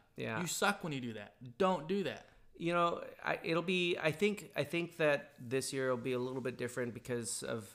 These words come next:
Speaker 1: obviously, you know, the covid stuff and the fact that it'll be r-, wet and rainy. Um, so, you know, we'll see how it all shakes out. Either way, there's gonna be a ton of people that are gonna wanna stick around and watch
Speaker 2: Mm-hmm.
Speaker 1: the games. That's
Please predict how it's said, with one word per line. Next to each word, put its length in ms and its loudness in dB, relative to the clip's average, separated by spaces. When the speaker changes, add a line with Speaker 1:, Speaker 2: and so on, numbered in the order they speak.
Speaker 1:
obviously, 600 -4
you 100 -4
know, 60 -2
the 100 -6
covid 320 -4
stuff 380 -2
and 240 -2
the 40 -6
fact 240 -2
that 80 -4
it'll 140 -2
be 160 -2
r-, 340 -8
wet 280 0
and 120 -2
rainy. 440 -2
Um, 680 0
so, 320 0
you 120 0
know, 100 2
we'll 160 -2
see 140 2
how 140 6
it 60 4
all 120 6
shakes 320 -2
out. 320 2
Either 200 2
way, 220 4
there's 160 2
gonna 140 -4
be 100 0
a 20 -2
ton 200 -8
of 60 -6
people 220 -4
that 80 -4
are 80 -4
gonna 160 -4
wanna 160 -2
stick 240 -8
around 180 -4
and 60 -8
watch 120 -4
Speaker 2:
Mm-hmm. 100 0
Speaker 1:
the 80 0
games. 400 -4
That's 340 -6